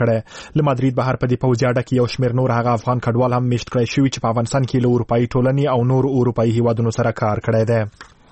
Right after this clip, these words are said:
د افغانستان په ولسي جرګه کې د هندوانو او سیکانو استازی نریندر سنگھ خالصه د طالبانو د واکمنېدو په غبرګون وایي چې د تیرو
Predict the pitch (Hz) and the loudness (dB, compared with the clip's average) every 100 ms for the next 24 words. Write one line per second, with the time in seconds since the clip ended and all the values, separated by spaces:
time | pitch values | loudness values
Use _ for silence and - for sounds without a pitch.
0 | - - - - - - - - - - | -20 -20 -20 -20 -20 -20 -20 -20 -20 -4
1 | 151 151 165 165 196 175 165 151 - 185 | 0 0 0 -2 -2 0 0 0 -2 -2
2 | 147 127 123 - 127 123 127 120 135 139 | 0 0 -2 0 0 2 0 2 0 0
3 | 156 160 160 156 135 123 135 - 139 139 | 0 0 0 2 0 -2 -6 -2 0 2
4 | 139 135 123 147 131 123 131 165 139 131 | 0 -2 -2 0 0 2 0 0 0 0
5 | 127 127 120 - 139 139 127 120 - 139 | 0 -2 -2 -2 -2 -2 0 0 0 -2
6 | 135 131 120 123 131 135 131 117 127 123 | 0 0 0 0 0 0 0 -2 -2 -2
7 | 123 123 139 131 120 127 127 143 151 143 | 0 0 0 -2 -2 -2 0 0 2 0
8 | - 131 123 143 139 | 0 -4 0 0 2